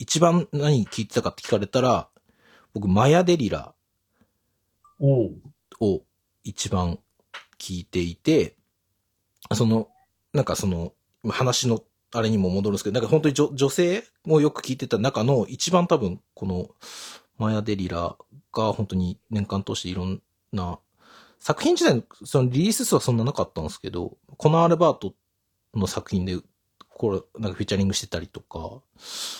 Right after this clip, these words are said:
Speaker 1: まあ、そういうんでよく聴いてたかな。なんか不思議なのは、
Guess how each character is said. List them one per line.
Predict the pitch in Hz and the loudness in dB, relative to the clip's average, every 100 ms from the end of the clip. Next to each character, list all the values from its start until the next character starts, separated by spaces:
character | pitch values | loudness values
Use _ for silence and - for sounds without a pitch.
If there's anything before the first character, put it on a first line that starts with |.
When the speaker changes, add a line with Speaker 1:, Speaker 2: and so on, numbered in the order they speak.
| - | -12
Speaker 1:
ま | 127 | -12
あ、 | |
そ | - 131 | -8 -4
う | |
い | 123 | 0
う | 120 | 2
ん | 92 | 0
で | 87 | -2
よ | 87 | -8
く | - _ | -10 _
聴 | - - 87 | -12 -10 -12
い | |
て | - - | -14 -18
た | - | -14
か | - - - | -14 -12 -12
な。 | - - - 120 _ _ _ _ | -12 -14 -16 -20 _ _ _ _
な | 170 | -6
ん | |
か | - | -4
不 | |
思 | - - | -4 -4
議 | 180 185 | 0 2
な | 185 175 | 4 4
の | 104 | 4
は、 | 90 80 | 0 -4